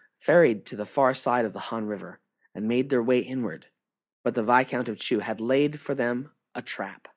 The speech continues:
which was sprung along the way. Though taken by surprise and terribly outmaneuvered, the six armies of the West managed to stave off defeat long enough to afford their king a chance to escape,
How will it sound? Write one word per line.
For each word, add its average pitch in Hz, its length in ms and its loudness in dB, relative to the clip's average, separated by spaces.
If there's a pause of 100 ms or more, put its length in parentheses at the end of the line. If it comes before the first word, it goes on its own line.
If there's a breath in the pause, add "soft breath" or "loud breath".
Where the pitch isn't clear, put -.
(260)
which 135 160 0
was 120 100 2
sprung - 540 4
along 98 280 -8
the 92 80 -6
way. 95 300 -6 (1200)
Though 175 100 6
taken 254 300 6
by 185 140 4
surprise 123 600 0
and 110 300 -6 (240)
terribly 92 500 0
outmaneuvered, 101 720 -4 (480 soft breath)
the 135 80 -2
six - 280 2
armies 135 320 2
of 120 100 -10
the 110 80 -4
West 117 460 -2 (240)
managed 147 380 4
to - 60 0
stave 160 320 4
off 131 220 2
defeat - 440 -6 (100)
long 156 260 4
enough 117 300 0
to - 100 -6
afford 139 340 0
their 117 140 2
king 170 340 -2
a 120 80 -10
chance 165 600 -4
to 120 100 -6
escape, 117 500 -2